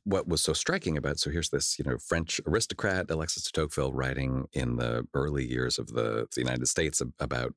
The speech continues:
what seems new and important and different about the United States. And it was social mobility that he kept coming back to.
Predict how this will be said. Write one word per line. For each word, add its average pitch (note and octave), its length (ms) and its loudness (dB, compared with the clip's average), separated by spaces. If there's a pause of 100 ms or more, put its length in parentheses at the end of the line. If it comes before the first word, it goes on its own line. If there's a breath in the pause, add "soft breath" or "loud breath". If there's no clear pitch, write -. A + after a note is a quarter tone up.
what - 180 -4
seems - 240 0
new E2+ 200 4
and C2 60 0
important D#2+ 420 -2
and A1 120 -8
different F2 420 0
about C2 220 -2
the C#2+ 60 -4
United C#2 200 2
States. D2 240 0 (240 loud breath)
And F#2 140 2
it F2 60 0
was E2+ 140 2
social G2+ 280 0
mobility D#2+ 380 2
that A#1+ 140 -2
he C#2 80 2
kept - 240 -4
coming C2+ 240 0
back - 220 -2
to. C2+ 200 2